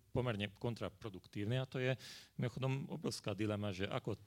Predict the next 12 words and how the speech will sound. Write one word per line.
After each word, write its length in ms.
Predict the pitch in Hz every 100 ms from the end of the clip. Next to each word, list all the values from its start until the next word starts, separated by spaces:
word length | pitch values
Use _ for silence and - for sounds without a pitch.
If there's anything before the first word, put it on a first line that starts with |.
| - - _ - -
môže 500 | 98 92 110 110 104
teda, 400 | - 92 90 90
e, 20 | 95
e, 1080 | 95 90 87 90 90 - - - - 92 -
nejaký 240 | 101 - 87
zahraničný 640 | 98 101 98 92 - 92 -
aktér 400 | - - 98 -
tým 160 | 98 90
pádom 320 | 95 90 92 -
ovplyvniť, 600 | 101 - 95 87 87 -
e, 100 | - - 87 87 87 85 90 90 104 92 95
maďarské 720 | 92 87 85 - - 87 85